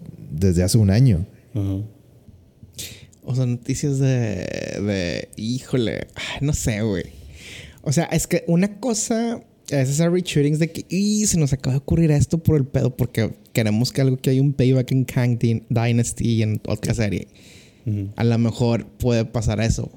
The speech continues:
Speaker 3: pero mínimo el ochenta por ciento debe estar en mente hacia dónde van.
Speaker 1: Yo creo que
Speaker 3: Y
Speaker 1: el
Speaker 3: el
Speaker 1: güey
Speaker 3: pedo fue que en esta-, y el pedo es que en las trilogías de Star Wars ni eso, güey. O sea, ellos veían el treinta y tres por ciento que le tocaba a cada quien, güey.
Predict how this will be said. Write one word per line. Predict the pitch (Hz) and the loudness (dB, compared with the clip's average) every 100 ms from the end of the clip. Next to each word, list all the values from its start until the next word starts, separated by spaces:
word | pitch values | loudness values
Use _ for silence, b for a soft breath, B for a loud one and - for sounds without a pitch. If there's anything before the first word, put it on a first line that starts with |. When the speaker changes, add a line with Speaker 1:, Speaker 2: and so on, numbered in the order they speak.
| - | -2
Speaker 3:
pero | 120 - - | 0 0 -4
mínimo | 120 127 131 160 220 233 | 0 4 4 4 4 2
el | 143 104 | 2 2
ochenta | 101 - 131 120 131 165 | 0 -2 -2 0 0 -4
por | - 135 | -2 -2
ciento | - 117 123 - 170 | 2 2 0 0 0
debe | 139 - | 2 2
estar | - 110 104 - | 0 -2 -6 -2
en | 127 131 | 2 4
mente | 110 160 170 - | 4 2 0 -6
hacia | - - | -6 -4
dónde | 110 113 107 | 0 0 0
van. | 110 - - - _ b b b b _ _ _ _ 190 - | -2 -4 -8 -20 _ b b b b _ _ _ _ -14 -4
Speaker 1:
Yo | 101 104 | 2 4
creo | 135 143 | 4 2
que | |
Speaker 3:
Y | 165 | 4
Speaker 1:
el | |
Speaker 3:
el | 127 | 6
Speaker 1:
güey | 127 | 4
Speaker 3:
pedo | 143 | 4
fue | 143 143 | 2 0
que | 175 | 2
en | |
esta-, | 160 - - | 0 -2 -2
y | 143 135 | 0 4
el | 147 | 4
pedo | 127 123 | 4 2
es | 123 | 0
que | - | 0
en | 170 156 | 0 4
las | 143 - | 2 2
trilogías | 131 113 120 117 | 2 2 0 0
de | 143 | 0
Star | - 131 104 | -2 -2 2
Wars | 139 147 | 2 2
ni | 131 113 | 2 2
eso, | 143 - | 2 0
güey. | 254 143 78 | -2 -2 -2
O | 120 | 0
sea, | 123 104 | 0 0
ellos | 78 113 117 | 0 2 2
veían | 165 165 175 | 4 4 4
el | 185 | 2
treinta | - 160 135 | 2 2 2
y | |
tres | - 113 - | 0 0 0
por | 139 | 0
ciento | 147 147 | 2 0
que | 160 | 0
le | 160 | 0
tocaba | - - 95 | 0 -2 -4
a | 131 | -4
cada | - 143 117 | -2 -2 -2
quien, | 110 123 175 | 0 0 0
güey. | 120 120 | -2 -4